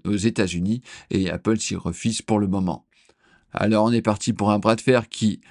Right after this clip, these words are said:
au final, pourrait être tôt ou tard arbitré par les consommateurs,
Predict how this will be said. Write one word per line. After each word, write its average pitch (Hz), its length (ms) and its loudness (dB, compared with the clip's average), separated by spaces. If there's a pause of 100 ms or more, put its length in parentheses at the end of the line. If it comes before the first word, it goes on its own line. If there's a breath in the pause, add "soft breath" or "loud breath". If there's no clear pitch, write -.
(180 soft breath)
au 113 140 0
final, 120 380 0
pourrait 107 260 0
être - 160 -6
tôt 120 180 4
ou 113 80 2
tard 113 220 0
arbitré 98 440 -2
par 101 140 0
les 95 80 -4
consommateurs, 107 760 -2